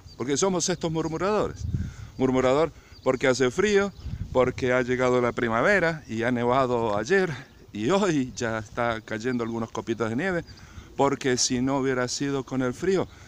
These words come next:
porque hace calor, porque estoy viejo, porque me salen las canas, porque pasan los años y todo el cuerpo que estaba todo levantadito, derechito,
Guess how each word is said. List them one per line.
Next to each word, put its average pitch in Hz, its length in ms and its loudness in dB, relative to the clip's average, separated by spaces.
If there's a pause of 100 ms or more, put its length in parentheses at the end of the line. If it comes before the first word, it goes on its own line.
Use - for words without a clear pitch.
(220)
porque 117 340 0
hace 113 260 0
calor, 151 420 2 (380)
porque 120 380 0
estoy 107 340 -2
viejo, 156 400 0
porque 107 340 -6
me 101 140 -2
salen 110 360 -2
las 98 140 -4
canas, 185 500 -2 (380)
porque 117 340 -2
pasan 139 420 2
los 120 200 0
años 139 360 2
y 107 80 -2
todo 135 340 2
el 113 160 -4
cuerpo 143 440 0
que 117 100 -12
estaba 123 280 -2
todo 139 260 0
levantadito, 120 720 0
derechito, 156 640 0